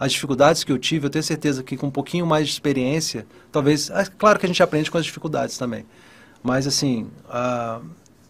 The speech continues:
eu, eu, eu acredito muito, assim, eu acredito muito na, na experiência. Então, assim,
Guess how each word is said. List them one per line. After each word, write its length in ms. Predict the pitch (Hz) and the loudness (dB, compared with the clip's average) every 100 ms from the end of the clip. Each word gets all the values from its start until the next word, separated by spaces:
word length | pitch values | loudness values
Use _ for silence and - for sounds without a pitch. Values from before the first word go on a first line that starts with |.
| _ _ _ - | _ _ _ -14
eu, 220 | 147 151 160 | -8 -6 -6
eu, 220 | 156 135 | -8 -4
eu 120 | 151 | -2
acredito 460 | 151 160 147 175 180 | 0 0 0 0 0
muito, 400 | 143 165 185 135 | 2 2 2 -2
assim, 160 | - | -4
eu 240 | 127 117 120 | -4 -4 -8
acredito 460 | - 135 - 165 | -6 -8 -6 -4
muito 300 | 131 139 143 | -2 -2 -2
na, 320 | 143 139 120 113 - - - - - | -2 0 -2 -8 -18 -20 -20 -20 -8
na 100 | 123 | -2
experiência. 460 | 131 - 156 143 - | -2 2 4 4 4
Então, 160 | 185 | 6
assim, 320 | 190 214 202 | 6 4 2